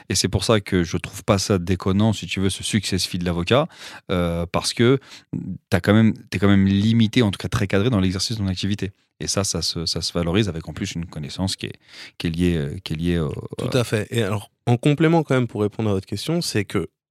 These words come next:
Speaker 2: on a justement l'avocat mandataire sportif. Et c'est là où je vous disais que c'est venu, euh, créer plus de problèmes que de solutions, <laughs> cette histoire de statut, parce
Speaker 1: Mm.
Speaker 2: qu'à l'époque, avec la loi de deux mille dix, on crée ce statut.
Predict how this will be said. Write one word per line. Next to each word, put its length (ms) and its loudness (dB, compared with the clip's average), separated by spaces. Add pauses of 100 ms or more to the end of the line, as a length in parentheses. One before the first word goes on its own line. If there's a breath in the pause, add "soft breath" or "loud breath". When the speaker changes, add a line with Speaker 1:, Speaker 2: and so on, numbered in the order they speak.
(320)
Speaker 2:
on 120 4
a 120 4
justement 420 -2
l'avocat 480 0
mandataire 480 2
sportif. 560 -10 (600)
Et 60 -2
c'est 140 2
là 140 6
où 40 2
je 60 -4
vous 80 -6
disais 320 0
que 180 -4
c'est 180 -4
venu, 380 2
euh, 80 0
créer 260 0
plus 240 -4
de 80 2
problèmes 440 0
que 100 -6
de 60 -6
solutions, 480 -2
<laughs> 0 -
cette 220 -4
histoire 320 2
de 80 -6
statut, 400 -4
parce 180 -2
Speaker 1:
Mm. 20 0
Speaker 2:
qu'à 120 0
l'époque, 420 2
avec 140 -8
la 80 0
loi 160 2
de 40 -8
deux 100 -2
mille 120 -4
dix, 220 -2
on 80 -4
crée 280 4
ce 120 -2
statut. 440 -4